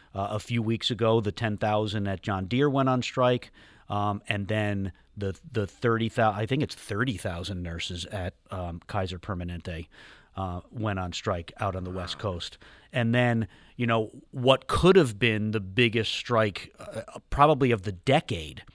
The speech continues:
Speaker 1: um, was narrowly avoided. Um, the I A T S E, which is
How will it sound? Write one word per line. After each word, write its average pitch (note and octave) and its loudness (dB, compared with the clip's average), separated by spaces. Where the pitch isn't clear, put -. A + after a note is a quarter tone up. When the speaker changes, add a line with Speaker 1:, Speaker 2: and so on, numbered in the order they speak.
Speaker 1:
um, G2+ 0
was A#2 2
narrowly A#2 2
avoided. G2+ 0
Um, G#2+ 0
the A#2 -2
I A#2 2
A A#2+ 4
T A#2+ 0
S G#2 -2
E, A#2+ 2
which G2+ -4
is G2+ -4